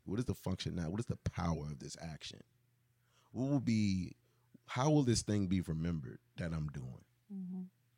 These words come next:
Speaker 1: And then that really starts bringing your mind into this. You really start thinking intentionally at that point.
Speaker 2: For sure.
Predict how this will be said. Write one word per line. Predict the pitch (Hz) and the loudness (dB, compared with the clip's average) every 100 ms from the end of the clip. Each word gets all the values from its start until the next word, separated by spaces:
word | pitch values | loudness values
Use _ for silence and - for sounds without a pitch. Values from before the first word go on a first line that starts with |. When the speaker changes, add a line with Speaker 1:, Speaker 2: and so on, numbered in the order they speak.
| _ _ _ _ _ _ _ _ | _ _ _ _ _ _ _ _
Speaker 1:
And | 92 87 | -4 0
then | 82 123 120 101 | 4 8 8 8
that | 101 92 | 8 8
really | 104 101 | 6 6
starts | 92 92 90 85 | 4 6 6 6
bringing | 76 95 101 90 | 4 4 6 6
your | 80 | 6
mind | 80 98 98 | 4 4 4
into | 90 - | 2 0
this. | 82 78 - | 0 0 -2
You | 92 82 | -2 0
really | 92 113 | 2 4
start | 101 - 82 82 | 4 4 4 4
thinking | 95 85 85 | 2 2 2
intentionally | 80 - 90 - 80 78 78 | 0 2 -2 -2 -2 -2 0
at | 78 | -2
that | 80 73 | -2 -2
point. | - 73 - - _ _ _ _ _ _ - | -4 -6 -8 -14 _ _ _ _ _ _ -14
Speaker 2:
For | 175 | -10
sure. | - 185 202 175 175 | -6 -6 -6 -8 -10